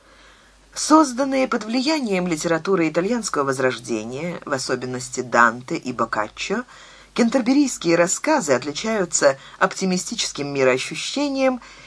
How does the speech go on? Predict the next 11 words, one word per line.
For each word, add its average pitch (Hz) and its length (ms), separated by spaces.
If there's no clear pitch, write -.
интересом 143 540
к - 80
человеческой 135 560
личности, 208 800
чувством 127 400
социальной 131 520
справедливости, 131 1000
то 175 100
есть 196 180
чертами 269 640
гуманистической 214 1300